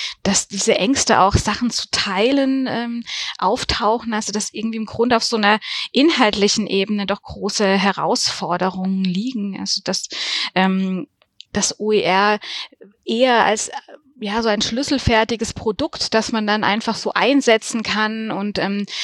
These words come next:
ähm, für die eigene Zielgruppe schon vor-, fertig vorliegt, dass das eher so ein Blickwinkel immer noch vorherrscht, statt eben das, was ich ja so positiv und toll daran finde,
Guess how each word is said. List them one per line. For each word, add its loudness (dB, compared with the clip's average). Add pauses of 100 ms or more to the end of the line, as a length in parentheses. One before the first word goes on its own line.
(180)
ähm, 0
für -2
die 2
eigene 2
Zielgruppe -2
schon -2
vor-, -2
fertig 0
vorliegt, 0 (260)
dass 2
das 0
eher 4
so -4
ein 0
Blickwinkel 0
immer 2
noch 0
vorherrscht, 0
statt -2
eben -2
das, 2
was -2
ich -8
ja 0
so -6
positiv -8
und -8
toll -2
daran 0
finde, -2